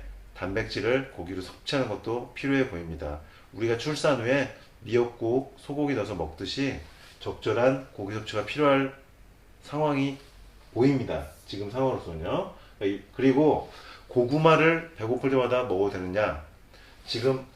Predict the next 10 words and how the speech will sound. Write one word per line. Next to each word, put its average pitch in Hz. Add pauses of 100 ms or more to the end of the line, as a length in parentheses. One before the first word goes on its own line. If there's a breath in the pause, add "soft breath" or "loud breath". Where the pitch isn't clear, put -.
(120)
물론 120
괜찮다고 131
보이는데요. 98 (480 loud breath)
어, 90
이런 117
경우는 127
허기를 151
해소하기 147
위해서 98 (400 loud breath)
견과류를 123